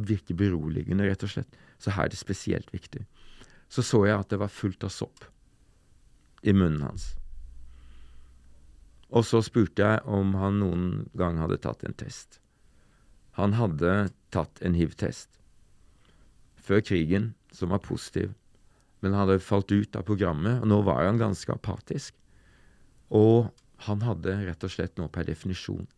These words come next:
aids. Han hadde også, så jeg på beina hans, fått hudkreft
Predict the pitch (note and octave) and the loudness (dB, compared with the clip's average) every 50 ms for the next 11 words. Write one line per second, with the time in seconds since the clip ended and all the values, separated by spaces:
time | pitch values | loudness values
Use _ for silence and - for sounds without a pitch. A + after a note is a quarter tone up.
0 | _ - - - B2+ C3 B2 - - - - - _ _ _ _ - _ _ _ | _ -4 -4 -2 -2 -2 -4 -6 -10 -14 -16 -20 _ _ _ _ -20 _ _ _
1 | _ - F#2+ F#2+ G2 F#2+ F#2 F#2+ G2 - - G2 - - - - G2 G2+ G#2+ G#2 | _ -4 -2 0 0 0 0 0 -2 -2 -4 -8 -8 -6 -4 -2 -2 -2 -2 -6
2 | - - - - - F#2 F#2 F#2 F#2+ - _ - F#2+ F#2 F2+ F#2 F2 D#2+ D2 C#2+ | -8 -6 -6 -4 -2 -2 -2 -4 -4 -8 _ -6 -4 -4 -2 -2 -4 -4 -2 -2
3 | C#2 C2 C#2+ E2+ - - - - - _ _ _ _ _ _ _ _ _ - - | -4 -4 -4 -4 -6 -6 -8 -12 -18 _ _ _ _ _ _ _ _ _ -8 -8
4 | E2 - _ - - - F#2 - - - - - - - - - - - | -8 -8 _ -10 -4 -4 -4 -4 -4 -8 -12 -12 -12 -12 -16 -20 -20 -20